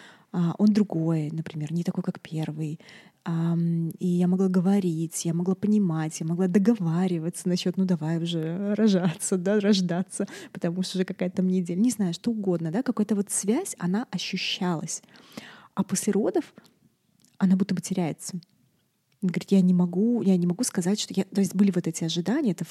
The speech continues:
в продолжение твоей этой, э, темы, были ожидания, что, э, я нюхню, нюхну макушечку и в экстазе просто буду, а этого нет.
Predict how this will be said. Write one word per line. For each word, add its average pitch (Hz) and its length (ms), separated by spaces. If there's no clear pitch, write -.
в 170 240
продолжение 175 640
твоей 165 300
этой, 165 360
э, 170 580
темы, 269 380
были 180 280
ожидания, 196 640
что, 180 480
э, 180 320
я 185 240
нюхню, 208 540
нюхну 226 400
макушечку 196 720
и 208 420
в 180 100
экстазе 170 440
просто - 280
буду, 160 280
а 175 100
этого 180 240
нет. 180 240